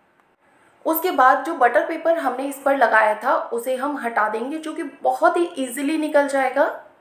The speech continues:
केक तो अभी भी उल्टा है, तो अब हम क्या करेंगे, एक और प्लेट लेंगे, उस प्लेट के ऊपर रख के फिर से फ्लिप कर देंगे और ऊपर वाली प्लेट को हम आराम से हटा देंगे। उसके बाद ये देखिए, केक एकदम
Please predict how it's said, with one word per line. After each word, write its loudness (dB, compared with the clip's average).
केक -2
तो 2
अभी 2
भी 2
उल्टा 4
है, 4
तो -4
अब 2
हम 0
क्या 2
करेंगे, -2
एक -6
और 6
प्लेट -2
लेंगे, -2
उस -4
प्लेट -6
के -6
ऊपर 4
रख 0
के -8
फिर -6
से -2
फ्लिप -4
कर 4
देंगे -2
और 6
ऊपर 4
वाली 4
प्लेट 2
को 2
हम 0
आराम 6
से -4
हटा 6
देंगे। -2
उसके -2
बाद 2
ये -2
देखिए, -4
केक -8
एकदम 2